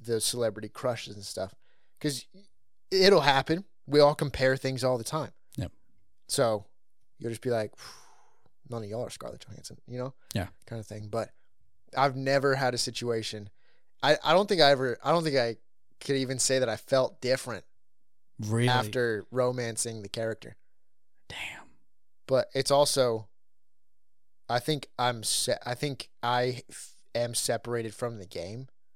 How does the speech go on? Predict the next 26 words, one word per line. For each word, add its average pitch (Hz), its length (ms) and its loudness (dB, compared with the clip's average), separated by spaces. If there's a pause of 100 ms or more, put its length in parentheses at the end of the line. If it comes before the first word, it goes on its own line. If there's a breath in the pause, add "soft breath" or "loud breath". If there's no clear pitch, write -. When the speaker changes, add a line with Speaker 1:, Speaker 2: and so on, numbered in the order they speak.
(140)
Speaker 2:
Mm. 110 240 -2 (580)
Speaker 1:
Even 139 240 0
in 127 120 -8
Mass 117 280 -4
Effect, 101 440 -8 (1300)
one, 131 240 0
my 123 120 -4
name 120 160 -6
wasn't 107 260 -6
Justin 95 560 -6 (600)
playing 110 240 -8
Mass 104 240 -8
Speaker 2:
Yeah. 98 60 -12
Speaker 1:
Effect, 95 300 -12 (1000)
but 131 100 2
I 117 100 2
was, 117 240 -2 (560)
I 120 60 -4
was 123 140 -2
like, 113 180 -4
"This 139 160 0
character 120 480 -2
is 107 140 -6
with 120 160 -4
that 107 180 -2
character. 98 520 -8